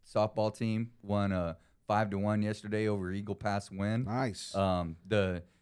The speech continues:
Speaker 1: the Titans have gotten a lot better. Um, they, they, uh, lost a close one to McCollum, who's one of the, was one of the top teams last year.
Speaker 2: Yeah.
Speaker 1: Seven to four.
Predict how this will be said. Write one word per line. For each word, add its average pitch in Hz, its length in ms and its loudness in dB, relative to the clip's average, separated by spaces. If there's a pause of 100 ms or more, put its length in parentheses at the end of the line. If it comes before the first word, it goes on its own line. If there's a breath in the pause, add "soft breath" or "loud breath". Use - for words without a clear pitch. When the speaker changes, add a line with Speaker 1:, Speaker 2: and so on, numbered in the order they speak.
(160)
Speaker 1:
the 104 100 0
Titans 120 680 0
have 101 180 -2
gotten 107 300 2
a 95 100 0
lot 107 320 0
better. 117 400 2 (220)
Um, 90 420 0 (720)
they, 92 380 0 (140)
they, 98 300 0
uh, 82 260 -2 (360)
lost 110 280 2
a 92 40 -6
close 113 400 0
one 113 380 0
to 104 340 -2
McCollum, 101 560 0
who's 95 200 -4
one 101 160 -2
of 95 80 -2
the, 92 100 -4 (160)
was 95 180 -6
one 98 140 -2
of 92 80 -4
the 90 60 -6
top 98 340 -8
teams 101 240 -2
last 98 300 -4
year. 101 320 -6
Speaker 2:
Yeah. 120 180 -4
Speaker 1:
Seven 104 360 0
to 95 60 -6
four. 110 500 -2